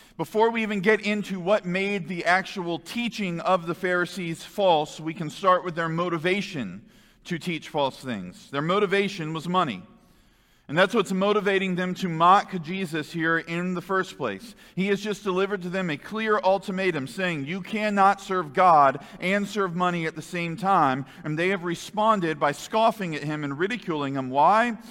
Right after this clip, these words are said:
Because, it says in verse fourteen, they are lovers of money. The literal rendering of the Greek there is silver lovers. They're silver lovers.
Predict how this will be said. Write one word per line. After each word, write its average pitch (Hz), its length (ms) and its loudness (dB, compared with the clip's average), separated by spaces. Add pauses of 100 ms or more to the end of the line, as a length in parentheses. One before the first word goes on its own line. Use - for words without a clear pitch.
(240)
Because, 170 680 4
it 170 100 -12
says 185 240 2
in 196 100 -2
verse 190 240 -2
fourteen, 190 680 -2
they 185 220 2
are 165 440 2 (160)
lovers 185 760 2
of 170 460 2 (160)
money. 143 540 0 (180)
The 160 160 -2
literal 202 480 2
rendering 190 520 0
of 170 80 -6
the 165 60 -4
Greek 160 320 -2
there 156 200 4
is 175 220 -2
silver 185 500 0
lovers. 101 540 -2 (100)
They're 175 140 0
silver 196 480 0
lovers. 107 580 -4